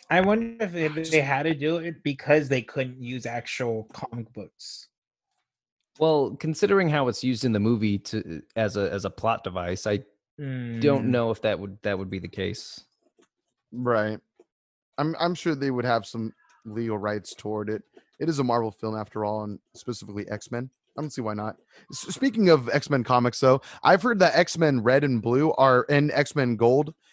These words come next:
Speaker 2: are really good comic book runs that have, like, recently finished. I, I kinda wanna get into them eventually. I've heard
Speaker 1: Never
Speaker 2: they're
Speaker 1: heard of
Speaker 2: really
Speaker 1: them.
Speaker 2: fucking good. Oh, yeah. They're
Speaker 3: I
Speaker 2: like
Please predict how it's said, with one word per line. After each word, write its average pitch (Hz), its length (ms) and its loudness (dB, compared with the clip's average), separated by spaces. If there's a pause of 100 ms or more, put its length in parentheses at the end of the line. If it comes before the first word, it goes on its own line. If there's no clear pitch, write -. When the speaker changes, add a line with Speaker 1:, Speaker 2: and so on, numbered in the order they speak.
(220)
Speaker 2:
are 143 180 8
really 156 420 6
good 131 280 2
comic 120 360 0
book 113 160 -2
runs 110 400 -2
that 117 280 4
have, 120 180 0
like, 117 220 0
recently 110 520 -6
finished. 104 420 -8 (300)
I, 135 260 4
I 139 40 2
kinda 175 240 0
wanna 123 220 0
get 104 160 -4
into 110 180 -4
them 101 160 -6
eventually. 101 520 -6 (340)
I've 120 80 -10
heard 160 80 0
Speaker 1:
Never 170 60 0
Speaker 2:
they're 180 100 0
Speaker 1:
heard 196 80 -2
of 143 60 0
Speaker 2:
really 113 220 0
Speaker 1:
them. - 80 -12
Speaker 2:
fucking 104 300 -8
good. 107 200 -8 (360)
Oh, 165 120 2
yeah. 143 260 4 (340)
They're 170 120 6
Speaker 3:
I - 20 6
Speaker 2:
like 190 120 6